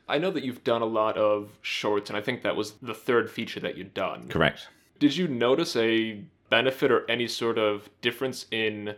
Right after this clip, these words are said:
Speaker 1: being on set all the time?
Speaker 2: I've, I've spoken to him a lot about it. That's the first film I've worked on set. I will be gunning to work on set in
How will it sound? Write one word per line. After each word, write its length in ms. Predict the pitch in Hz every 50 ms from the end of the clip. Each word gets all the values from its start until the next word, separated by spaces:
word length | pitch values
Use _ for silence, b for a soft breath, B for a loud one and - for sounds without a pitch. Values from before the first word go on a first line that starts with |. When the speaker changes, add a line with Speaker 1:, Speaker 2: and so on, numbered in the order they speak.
| - _ _
Speaker 1:
being 260 | - 113 110 107 107
on 140 | 104 98 98
set 200 | - - 107 104
all 120 | 107 117 120
the 80 | 123
time? 280 | - 139 131 135 151 - _ _ _ _ _ -
Speaker 2:
I've, 320 | - 143 165 - - - -
I've 120 | 143 151
spoken 300 | - - 190 190 175 147
to 60 | 135
him 80 | 117 95
a 60 | 92
lot 120 | 104 -
about 200 | 78 - - 78
it. 80 | 80 80
That's 160 | 113 123 -
the 80 | - 135
first 320 | - 135 120 107 - -
film 180 | - 104 98 92
I've 160 | 87 80 82
worked 220 | 92 90 - -
on 140 | - 82 80
set. 400 | 76 - 92 82 73 - - - _ _ _ _ _ _ _ _ -
I 60 | 113
will 140 | 117 113 107
be 120 | - 117
gunning 340 | 95 117 120 127 127 120 110 107
to 100 | - 92
work 300 | 95 95 92 90 - 87
on 160 | 85 82 80
set 380 | - - 95 82 - - - _
in 360 | - 95 90 90 92 85 -